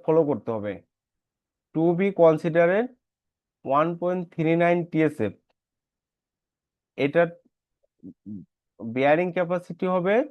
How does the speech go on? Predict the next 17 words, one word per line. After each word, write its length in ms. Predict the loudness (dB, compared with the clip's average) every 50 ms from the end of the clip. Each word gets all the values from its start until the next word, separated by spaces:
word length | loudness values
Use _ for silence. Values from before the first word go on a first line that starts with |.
| -8 _ _ _ _ -6
ওয়ান 160 | -2 -2 0 -2 -2 -4
পয়েন্ট 200 | -6 -6 -8 -8 -8
থ্রি 160 | -4 -2 0 0 2
নাইন 140 | 2 0 0 -2 -2
টিএসএফ, 420 | -2 -2 -2 -2 -4 -6 -8 -8 -10 _ _ _ _ _ _ _ _ _ _ _ _ _ _ -10 -6
এটার 220 | -2 0 0 0 -2 -2 0
ডেপথ 280 | 0 0 0 -2 -6 -10 -8
হবে 200 | -6 -4 -4 -2 -4 -4 -6 -10 _ _ -14 -10 -4 0
দশ 200 | 2 2 2 2 -2 -10 _
ফিট, 220 | -6 -6 -6 -8 _ _ _ _ -8 -6
মানে 160 | -4 -2 -4 -4 -4
থ্রি 180 | -4 -4 -4 -2 -2 -2
পয়েন্ট 180 | -2 -2 -4 -4 0
ফোর 160 | 2 2 2 2 2
মিটার 240 | -2 -2 -2 -2 -2 0
মানে 140 | -2 -2 -2 0 -2
দশ 120 | -2 -2